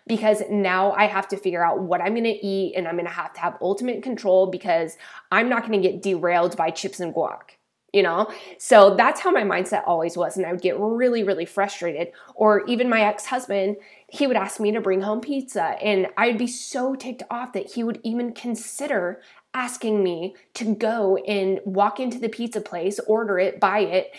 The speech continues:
and sabotage my focus because I could possibly order something for myself, you know? And I became resentful,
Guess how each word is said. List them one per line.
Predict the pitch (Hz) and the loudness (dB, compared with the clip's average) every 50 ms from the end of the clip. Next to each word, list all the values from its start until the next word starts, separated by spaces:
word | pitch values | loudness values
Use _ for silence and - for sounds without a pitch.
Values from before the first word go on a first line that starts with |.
| - - - - - - | -20 -20 -20 -14 -4 0
and | 240 240 226 226 226 202 220 - 208 | 2 2 4 4 2 2 0 -2 -2
sabotage | - 262 226 240 226 247 - - 240 233 220 | -2 0 0 0 0 -2 -2 -2 -2 -2 0
my | 220 220 214 208 208 - | 2 2 2 0 0 0
focus | - 220 247 240 - 190 196 202 202 - - 240 220 | 0 0 0 0 0 0 0 0 -2 -2 -2 0 0
because | 247 240 247 247 - | 0 0 -2 -2 0
I | 262 247 254 | 0 0 0
could | 269 262 214 | -2 -2 -4
possibly | - - - 226 254 254 - 226 180 208 220 233 247 - | -4 -2 -2 -2 -2 -2 -2 -2 0 0 0 0 -2 -2
order | - 202 220 214 202 240 | 0 2 2 4 2 2
something | 233 - 240 226 233 254 254 254 254 254 - - - _ _ | 0 -2 -4 -4 -4 -6 -6 -6 -6 -8 -12 -20 -20 _ _
for | - 208 233 247 | 0 0 2 2
myself, | 277 262 262 285 277 277 - 311 330 311 - - - - | 2 2 0 0 0 0 0 0 0 0 0 -2 -4 -2
you | 196 190 | -2 0
know? | 185 208 254 - - - - - - - - - - - | 2 2 0 -2 -4 -8 -14 -18 -18 -18 -20 -20 -10 -4
And | - 240 240 233 226 226 233 233 233 226 196 240 - - | 0 2 4 6 6 6 6 6 4 4 2 2 0 2
I | - 240 285 330 | 4 4 8 8
became | 381 392 - 392 415 427 | 8 8 6 4 2 2
resentful, | 392 381 370 240 214 233 254 - - - - 165 - - - | 4 4 2 2 2 0 -2 -2 -4 -4 -6 -6 -6 -8 -14